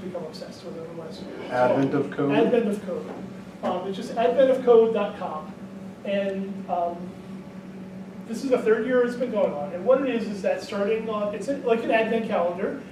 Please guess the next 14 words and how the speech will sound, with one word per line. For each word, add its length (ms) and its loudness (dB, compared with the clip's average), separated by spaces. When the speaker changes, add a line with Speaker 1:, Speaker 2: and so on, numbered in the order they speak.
Speaker 1:
There's 140 -2
a 60 0
new 240 2
programming 680 2
co-, 140 -10
problem 640 -4
every 220 -4
day 400 -2
from 440 -2
December 360 -4
first 520 -2
until 240 -4
Christmas. 540 -8
And 560 0